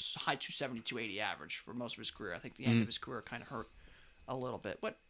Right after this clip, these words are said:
Speaker 1: obviously, it's a stats, though, so you gotta take him.
Speaker 2: Yeah.
Speaker 1: That's a stat. You
Speaker 2: But
Speaker 1: can't take it away from him.
Speaker 2: Exactly. And there were two main reasons for my putting Bench at number one, Berra number two. This, I don't even know if this is even a controversial thing, 'cause I think most people have Bench at number one.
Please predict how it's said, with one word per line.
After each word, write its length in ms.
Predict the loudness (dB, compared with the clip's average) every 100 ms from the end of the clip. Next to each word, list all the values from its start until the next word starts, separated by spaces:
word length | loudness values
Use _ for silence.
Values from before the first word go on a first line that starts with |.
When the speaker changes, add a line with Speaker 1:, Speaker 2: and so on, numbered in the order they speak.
| 0
Speaker 1:
obviously, 320 | 4 4 2
it's 100 | 0 4
a 20 |
stats, 260 | 4 4 2
though, 140 | -2
so 120 | -4
you 80 | -2
gotta 120 | -2
take 120 | 0 -2
him. 160 | -4 -6 -6
Speaker 2:
Yeah. 240 | 10 12 10 2 -12 -10 -6
Speaker 1:
That's 200 | -2 4
a 20 |
stat. 320 | 6 6 6 -4 -16 4
You 60 | 8
Speaker 2:
But 100 | 8
Speaker 1:
can't 140 | 6
take 140 | 0
it 40 | 0
away 180 | 0 0
from 160 | -2
him. 140 | -8 -10 6
Speaker 2:
Exactly. 540 | 10 12 12 12 2 2 -14 10
And 280 | 12 12 10 12
there 160 | 12
were 100 | 12
two 180 | 12 12
main 200 | 12 12
reasons 380 | 12 12 12 12
for 160 | 12
my 220 | 12 12 12
putting 380 | 12 12 12 12
Bench 260 | 12 12
at 80 | 10
number 160 | 8 10
one, 320 | 8 8 8
Berra 180 | 10 10
number 160 | 10 8
two. 160 | 8
This, 140 | 10 8 6 4
I 100 | 12
don't 100 | 12
even 100 | 12
know 100 | 12
if 60 | 12
this 160 | 12 10
is 80 |
even 120 | 10 6
a 60 |
controversial 500 | 4 4 4 4 2
thing, 220 | 4 2
'cause 180 | 4 4
I 60 | 4
think 180 | 6 8
most 200 | 6 6
people 180 | 6
have 140 | 6 8
Bench 200 | 4 4
at 60 | 0
number 200 | 2 4
one. 240 | 2